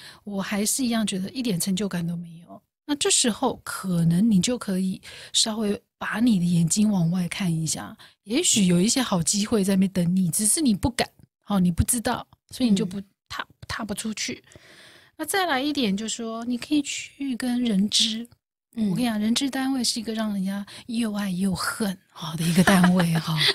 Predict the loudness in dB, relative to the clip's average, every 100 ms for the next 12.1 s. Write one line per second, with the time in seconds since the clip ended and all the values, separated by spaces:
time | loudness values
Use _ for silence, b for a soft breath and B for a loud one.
0 | -2 -4 -4 -4 -8 -6 -2 -2 -2 0
1 | 4 4 4 6 6 6 4 4 4 4
2 | 4 2 -2 B B -2 0 0 -2 -4
3 | -6 -8 -10 -12 -14 -8 -2 0 0 0
4 | -4 -4 -4 -4 -6 2 4 6 4 4
5 | 4 4 0 -2 0 2 0 -2 -2 2
6 | 4 4 2 -4 -8 2 6 8 8 6
7 | 4 2 2 2 -2 -12 _ -10 -8 -6
8 | -2 0 0 0 0 0 0 2 2 0
9 | 0 -2 -2 -6 B B B -4 -4 -2
10 | -2 -2 -2 -4 -4 -4 -2 0 0 -2
11 | -4 -4 -4 -6 -4 -2 0 -2 -4 -12